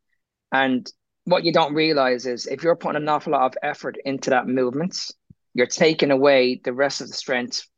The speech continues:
away from the rest of the workout. And if, if we're gonna be focusing more on safety and looking after our joints,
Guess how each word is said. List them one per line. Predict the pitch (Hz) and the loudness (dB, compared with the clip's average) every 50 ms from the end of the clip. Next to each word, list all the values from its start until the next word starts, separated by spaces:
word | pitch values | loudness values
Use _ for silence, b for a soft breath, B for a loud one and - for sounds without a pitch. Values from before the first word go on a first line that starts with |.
| _ - | _ 0
away | 123 127 127 | 2 2 2
from | 120 - 127 | 0 -2 -2
the | 120 120 | -2 0
rest | 120 120 - | -2 -2 -4
of | 127 117 | -8 -6
the | 110 | -2
workout. | 123 135 135 135 127 101 - _ _ _ _ _ _ _ _ _ _ _ _ _ _ _ _ _ _ _ _ - | 0 0 0 0 -4 -6 -6 _ _ _ _ _ _ _ _ _ _ _ _ _ _ _ _ _ _ _ _ 0
And | 139 139 139 139 139 135 - - - | 2 2 4 2 0 -2 -6 -6 -2
if, | 160 180 190 190 - - - - _ _ _ _ - | 2 2 2 2 0 -6 -12 -20 _ _ _ _ 0
if | 180 196 196 - | 0 0 0 0
we're | 196 160 | -4 -4
gonna | - 175 170 170 | -2 -4 -4 -6
be | 160 | -8
focusing | - - 170 165 160 156 160 151 - 156 151 147 147 | -6 -2 -2 -2 -2 -4 -8 -10 -12 -12 -12 -6 -2
more | 147 143 143 139 139 120 | 0 2 2 0 0 -2
on | 127 123 | -6 -6
safety | - - - 151 143 156 170 - - - 127 123 123 123 - | -8 -6 -4 -2 -2 -2 -4 -8 -10 -8 -8 -8 -8 -8 -6
and | 123 127 127 | -4 -2 -2
looking | 139 139 - 135 127 | -2 -2 -2 -2 0
after | 127 123 120 - - 113 | 0 0 -2 -2 -2 -2
our | 110 110 | -2 -2
joints, | 107 147 147 139 131 147 156 - - - - - - - | -2 -2 0 0 0 -2 -4 -6 -6 -6 -6 -6 -8 -10